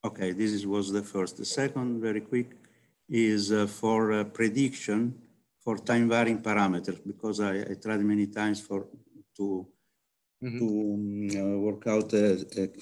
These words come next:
Speaker 1: Kal-, extended Kalman filter. So you have, uh, time varying parameters, right? But then you, you, you cannot, uh, let's say, extend the,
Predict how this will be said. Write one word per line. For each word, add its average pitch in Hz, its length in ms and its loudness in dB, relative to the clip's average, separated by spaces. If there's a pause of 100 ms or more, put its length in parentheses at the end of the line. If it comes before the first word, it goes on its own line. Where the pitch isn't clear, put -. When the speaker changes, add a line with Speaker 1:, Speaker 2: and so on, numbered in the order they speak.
Speaker 1:
Kal-, 104 320 2
extended 117 600 4
Kalman 104 340 2
filter. 101 460 0
So 113 240 2
you 107 180 6
have, 104 220 2
uh, 98 120 0
time 110 280 4
varying 92 280 0
parameters, 80 680 -6 (380)
right? 110 240 0 (580)
But 131 280 2 (100)
then 139 300 8
you, 120 280 6
you, 117 300 -4
you 113 160 -4
cannot, 123 560 4
uh, 107 240 2
let's 107 240 -2
say, 107 180 2
extend 117 680 2
the, 101 340 2